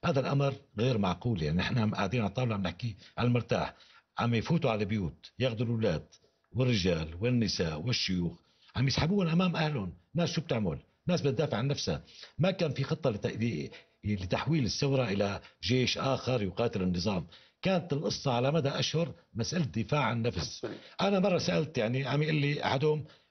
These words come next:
"بدنا نعمل ربيعة، مزرعة بطاطا، ربيعة قرية فيها شبيعة."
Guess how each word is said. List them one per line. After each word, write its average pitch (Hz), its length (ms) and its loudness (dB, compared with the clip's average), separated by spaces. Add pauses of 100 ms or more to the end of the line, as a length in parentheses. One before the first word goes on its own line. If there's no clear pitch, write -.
(100)
"بدنا 143 160 2
نعمل 147 240 2
ربيعة، 135 300 2
مزرعة 139 260 0
بطاطا، 127 580 -2 (200)
ربيعة 131 440 2
قرية 123 400 -2
فيها 143 180 -4
شبيعة." 123 540 -4